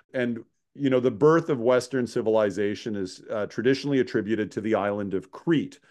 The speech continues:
Uh, most famous because mythologically it's where the labyrinth was with the Minotaur. And it was the first civilization to really rise in the West, even before the, uh,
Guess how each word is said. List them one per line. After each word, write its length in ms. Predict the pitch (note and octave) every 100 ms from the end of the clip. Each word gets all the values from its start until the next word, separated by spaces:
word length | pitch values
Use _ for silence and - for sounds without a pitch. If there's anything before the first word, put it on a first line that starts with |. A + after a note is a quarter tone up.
| _ _ _
Uh, 240 | G2 G2 G2+
most 460 | C3 C#3+ C#3+ C#3 C#3+
famous 420 | C3 B2+ B2+ -
because 360 | A#2 - G#2+
mythologically 880 | G#2+ A2 - A2 A2 A2 A#2 - A2
it's 200 | G2+ -
where 160 | A2 G#2+
the 160 | G2+
labyrinth 640 | F#2+ A2+ A#2+ A#2+ A2 G2 A2
was 400 | G2+ G2+ G2+ F#2
with 140 | F#2
the 60 | G2+
Minotaur. 640 | A#2+ B2+ - G2 F2+ - - - - _ -
And 360 | B2+ A#2 A#2 B2
it 120 | C3
was 200 | B2 F#2
the 100 | A#2
first 720 | - - E3 F#3 G3 - - _
civilization 1040 | - - C#3 C3+ B2 G#2 A#2+ B2 - A2+
to 120 | -
really 360 | G#2+ C3 B2+ A#2
rise 760 | F#2+ A#2 A#2+ A2 G2 G2 F#2 -
in 320 | A#2+ A#2 A2+ G#2+
the 100 | G2+
West, 400 | A2+ F#2+ - A#2
even 240 | A#2+ B2
before 360 | G#2+ - A#2+ G#2+
the, 180 | G#2+
uh, 180 | G#2 G#2+